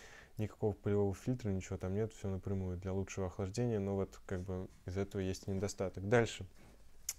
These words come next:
Есть ещё такой прикол, что здесь лагает вот этот энкодер, то есть, если я хочу ток... Вот я быстро кручу, а у меня оно, смотрите. Ну, вы видите, что происходит, поэтому надо крутить вот буквально по шагам.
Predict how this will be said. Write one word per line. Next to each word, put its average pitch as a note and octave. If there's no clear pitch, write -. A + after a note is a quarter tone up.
Есть A2
ещё -
такой G2+
прикол, B2
что A2
здесь G#2
лагает G2+
вот F#2+
этот G2
энкодер, F#2+
то -
есть, -
если -
я -
хочу -
ток... G3+
Вот G#2
я G2
быстро A2
кручу, B2
а G#2+
у -
меня G2+
оно, F#2+
смотрите. G2
Ну, A#2+
вы B2
видите, A#2
что G#2+
происходит, G#2+
поэтому G#2
надо G2
крутить -
вот G2
буквально G2+
по -
шагам. F#2